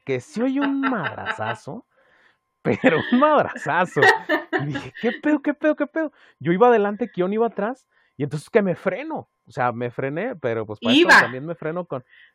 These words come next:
Speaker 1: me,
Speaker 2: No,
Speaker 1: me
Speaker 2: pues,
Speaker 1: frené
Speaker 2: es
Speaker 1: con
Speaker 2: que
Speaker 1: los, con los de adelante,
Speaker 2: también
Speaker 1: me
Speaker 2: no
Speaker 1: freno
Speaker 2: me
Speaker 1: con los de adelante,
Speaker 2: <laughs> Y
Speaker 1: y
Speaker 2: también te
Speaker 1: casi me
Speaker 2: ibas
Speaker 1: voy
Speaker 2: ahí.
Speaker 1: de hocico, así de,
Speaker 2: <laughs>
Speaker 1: casi me voy de hocico y me ensarto el cuadro de la bicicleta en la cola.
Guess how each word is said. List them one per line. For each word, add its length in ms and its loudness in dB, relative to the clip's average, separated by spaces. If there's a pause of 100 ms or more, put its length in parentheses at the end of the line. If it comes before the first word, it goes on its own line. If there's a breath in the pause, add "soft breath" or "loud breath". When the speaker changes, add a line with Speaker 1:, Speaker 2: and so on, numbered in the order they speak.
(120)
Speaker 1:
me, 280 0
Speaker 2:
No, 160 4
Speaker 1:
me 220 6
Speaker 2:
pues, 200 2
Speaker 1:
frené 100 -2
Speaker 2:
es 20 -8
Speaker 1:
con 120 -2
Speaker 2:
que 20 0
Speaker 1:
los, 300 -4
con 180 -4
los 160 -2
de 80 0
adelante, 680 2
Speaker 2:
también 240 4
Speaker 1:
me 20 -
Speaker 2:
no 120 2
Speaker 1:
freno 80 -2
Speaker 2:
me 60 -2
Speaker 1:
con 100 0
los 120 2
de 100 0
adelante, 500 0 (100)
Speaker 2:
<laughs> 340 -20
Y 140 -14
Speaker 1:
y 120 2
Speaker 2:
también 160 4
te 80 -4
Speaker 1:
casi 100 0
me 120 2
Speaker 2:
ibas 20 -2
Speaker 1:
voy 200 2
Speaker 2:
ahí. 0 -
Speaker 1:
de 120 2
hocico, 720 4
así 280 -2
de, 200 -2
Speaker 2:
<laughs> 20 -20
Speaker 1:
casi 260 -2
me 60 -4
voy 160 -2
de 100 0
hocico 360 -4
y 20 -4
me 120 -4
ensarto 380 0
el 80 -6
cuadro 260 2
de 60 0
la 60 0
bicicleta 460 -6
en 160 -10
la 100 -8 (120)
cola. 400 -4